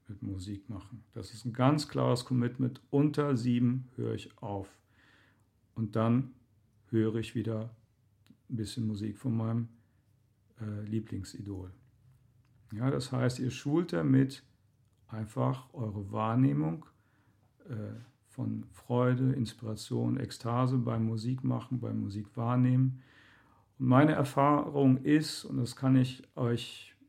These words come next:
eigentlich auch schon versprechen, wenn ihr in diesem Zustand bleibt, der Inspiration,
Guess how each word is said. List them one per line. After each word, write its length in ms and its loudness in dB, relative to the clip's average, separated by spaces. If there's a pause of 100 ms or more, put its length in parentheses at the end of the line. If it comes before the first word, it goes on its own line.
(840)
eigentlich 520 4
auch 160 0
schon 180 -2
versprechen, 800 -2 (500)
wenn 440 4
ihr 440 4
in 140 2
diesem 300 0
Zustand 680 -4
bleibt, 680 0 (460)
der 80 -6
Inspiration, 920 -4